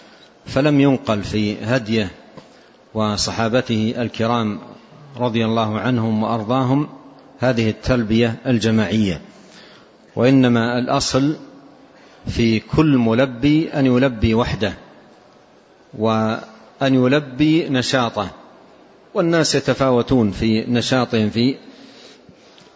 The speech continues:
التلبية، فكل يلبي بمفرده وكل يردد التلبية بمفرده. أما التلبية الجماعية التي يتفق فيها الملبون بالبدء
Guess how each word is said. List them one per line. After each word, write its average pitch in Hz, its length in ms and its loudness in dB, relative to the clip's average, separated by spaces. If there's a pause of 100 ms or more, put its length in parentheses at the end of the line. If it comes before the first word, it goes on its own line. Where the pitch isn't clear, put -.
التلبية، 131 880 0 (260)
فكل 196 340 0
يلبي 143 520 2
بمفرده 113 600 0 (1160)
وكل 156 380 2
يردد 117 800 0 (500)
التلبية 151 460 0
بمفرده. 117 800 0
أما 127 520 2
التلبية 123 500 0
الجماعية 113 680 0
التي 110 320 -2
يتفق 113 500 0 (920)
فيها 127 520 0
الملبون 117 760 0 (540)
بالبدء 117 540 0